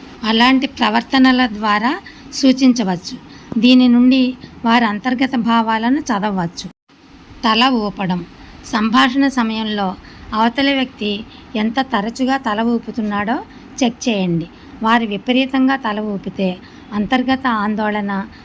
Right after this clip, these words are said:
అభద్రతను దాచడానికి ప్రయత్నిస్తున్నారని అర్థం. ఎదుటి వ్యక్తి ఏమనుకుంటాడోనని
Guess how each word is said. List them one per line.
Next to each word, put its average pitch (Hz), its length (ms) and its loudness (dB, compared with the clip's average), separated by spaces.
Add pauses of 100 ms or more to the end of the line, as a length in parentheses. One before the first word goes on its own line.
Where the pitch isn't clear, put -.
(140)
అభద్రతను 208 840 -2 (1200)
దాచడానికి 262 720 2
ప్రయత్నిస్తున్నారని 226 1080 0
అర్థం. 175 380 -2 (440)
ఎదుటి 247 280 0
వ్యక్తి 285 280 -2
ఏమనుకుంటాడోనని 226 1200 -2